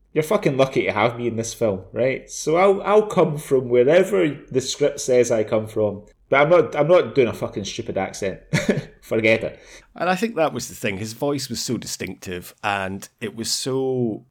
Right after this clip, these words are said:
Speaker 2: lampooned, you would say, as well. And kind of, you know, people would, would take the piss, and I'm, I'm not gonna do any Sean Connery impressions. It's a very famous, you know, i-,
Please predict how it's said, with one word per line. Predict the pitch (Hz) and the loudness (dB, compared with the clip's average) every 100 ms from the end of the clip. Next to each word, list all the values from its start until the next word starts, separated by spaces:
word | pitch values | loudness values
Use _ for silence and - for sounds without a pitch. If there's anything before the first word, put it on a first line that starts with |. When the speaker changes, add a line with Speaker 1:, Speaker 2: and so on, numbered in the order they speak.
| _ | _
Speaker 2:
lampooned, | 123 143 135 127 131 135 104 87 - - _ | -6 -2 -2 -4 -4 -2 -2 -6 -16 -20 _
you | 107 90 | -10 -10
would | 90 | -12
say, | - 104 98 | -12 -8 -8
as | 95 - | -10 -10
well. | 92 90 87 92 | -8 -6 -6 -8
And | 95 92 | -10 -10
kind | 110 101 | -10 -8
of, | 98 - | -10 -10
you | 104 | -10
know, | 92 | -8
people | 92 113 110 98 | -10 -10 -10 -10
would, | 95 90 - | -12 -14 -16
would | 95 | -16
take | - | -16
the | 95 | -16
piss, | - 104 - | -14 -12 -10
and | 101 | -10
I'm, | - 131 | -12 -12
I'm | 120 151 | -10 -6
not | 131 123 | -6 -6
gonna | 95 | -10
do | 90 90 | -10 -10
any | 85 90 | -10 -10
Sean | - 95 87 | -10 -10 -10
Connery | - 98 87 90 | -10 -10 -10 -12
impressions. | 87 82 98 87 80 78 - - _ | -14 -10 -10 -10 -12 -16 -18 -20 _
It's | - 131 | -16 -8
a | 139 | -4
very | 147 120 107 | 0 0 -2
famous, | - 113 101 90 - - - _ _ _ - | -2 -2 -2 -6 -8 -10 -14 _ _ _ -16
you | 90 | -14
know, | - | -12
i-, | 85 | -14